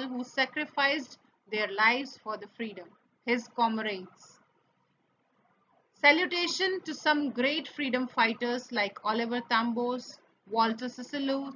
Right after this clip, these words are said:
Chief Luthuli, Yusuf Dadoo and others was performed.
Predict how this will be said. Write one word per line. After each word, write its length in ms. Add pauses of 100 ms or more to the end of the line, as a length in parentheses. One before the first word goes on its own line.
Chief 300
Luthuli, 520
Yusuf 300
Dadoo 500
and 240
others 560 (400)
was 580 (520)
performed. 720